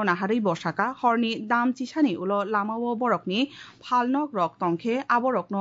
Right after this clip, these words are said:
নরৈ রেজাগানো। আকাশবাণী আগরতলা কেন্দ্রনি কক ওয়ানজৈ কক্তমা পরিনাইজক চন্দন লেখাপাল তিনি হাবা ইয়াকারানো। কক্তমা পরিনাইজক অঙ্গৈ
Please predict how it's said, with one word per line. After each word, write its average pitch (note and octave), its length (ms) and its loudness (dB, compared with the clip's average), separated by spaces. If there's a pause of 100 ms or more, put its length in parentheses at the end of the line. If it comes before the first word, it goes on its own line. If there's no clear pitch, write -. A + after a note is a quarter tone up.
(140)
নরৈ A#3+ 300 2
রেজাগানো। E3+ 560 2 (1700)
আকাশবাণী D4+ 680 0
আগরতলা C#4+ 540 -2
কেন্দ্রনি F#3+ 520 2 (540)
কক C#4+ 220 2
ওয়ানজৈ F3+ 420 0 (120)
কক্তমা A3+ 420 2
পরিনাইজক G3+ 720 0
চন্দন A#3 400 2 (100)
লেখাপাল C4 460 2 (120)
তিনি G3 260 2 (240)
হাবা A#3 340 -2
ইয়াকারানো। F#3 640 0 (440)
কক্তমা D4 460 0
পরিনাইজক B3 640 0 (100)
অঙ্গৈ A3+ 320 2